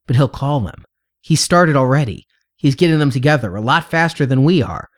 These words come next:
Before he's ready to make his move, I guess he'll have a lot more. Not just the evil ones that are like him, but the weak ones, the lonely ones,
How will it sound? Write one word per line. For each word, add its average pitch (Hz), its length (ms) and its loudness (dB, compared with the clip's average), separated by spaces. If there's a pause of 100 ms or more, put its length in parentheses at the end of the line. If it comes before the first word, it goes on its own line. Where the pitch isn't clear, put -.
(360)
Before 185 300 0
he's 185 220 0
ready 175 200 0
to 151 60 0
make 156 180 2
his 135 160 0
move, 156 340 2 (340)
I 143 120 -4
guess 151 180 0
he'll 131 120 -2
have 131 120 0
a 120 60 0
lot 120 240 -2
more. 123 380 -2 (440)
Not 147 200 0
just 160 200 -4
the 185 140 -4
evil 165 220 2
ones 131 260 0
that 139 100 0
are 127 80 0
like 120 220 0
him, 113 320 0 (340)
but 147 120 -2
the 143 80 2
weak 151 280 -2
ones, 90 360 -14 (280)
the 160 80 -4
lonely 156 340 2
ones, 80 440 -12